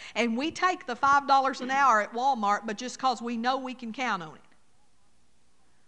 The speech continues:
Even though we know that that will nev-, that, that, that, that, that's not supplying our need at the present, that we even might be going further and further into the hole,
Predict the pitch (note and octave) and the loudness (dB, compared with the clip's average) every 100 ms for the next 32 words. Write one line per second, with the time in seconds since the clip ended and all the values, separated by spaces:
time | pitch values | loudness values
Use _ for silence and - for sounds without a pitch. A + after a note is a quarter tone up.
0 | - - - - - - - - - - | -20 -20 -20 -20 -20 -20 -20 -20 -20 -20
1 | - - - - - - - - - - | -20 -20 -20 -20 -20 -20 -20 -20 -20 -20
2 | - - G#3+ D4 F#4 G4 G4 D4 B3 C#4 | -20 -8 -4 -2 -2 2 6 6 2 -2
3 | F#4 G#4 G#4+ C#4+ E3+ F3+ - - - - | -4 0 2 2 -2 -8 -18 -20 -20 -4
4 | A3+ B3 A3+ C4 C4+ C#4 A#3+ B3 B3 C#4 | 0 0 2 4 6 6 0 -2 0 0
5 | D4 A#3 A3+ B3 B3 A#3 A3 A3+ A3 A3+ | -2 -6 -2 -2 0 0 0 0 0 -2
6 | - A#3+ - A#3 B3+ B3 C4 C4+ D4 C#4 | 0 -2 -2 -2 4 4 4 0 0 -2
7 | D4 D4 E4+ - A3 G#3 B3+ - - - | -6 -6 -6 0 0 0 -8 -16 -20 -20
8 | - - - - A3+ A#3 B3+ C4+ C#4+ C4+ | -20 -20 -20 -10 -2 -2 0 -2 -2 -2
9 | B3+ B3+ C4 C4+ A#3 C4 A#3 A3+ C4+ D4+ | 2 2 2 -2 -4 -4 -2 2 4 4
10 | D4 C#4 D4 C#4+ A#3 A#3 B3+ A#3 A3+ C4 | -2 0 2 2 -2 -6 -6 -6 -2 0
11 | G#3+ F3+ A#3+ | 0 -4 -10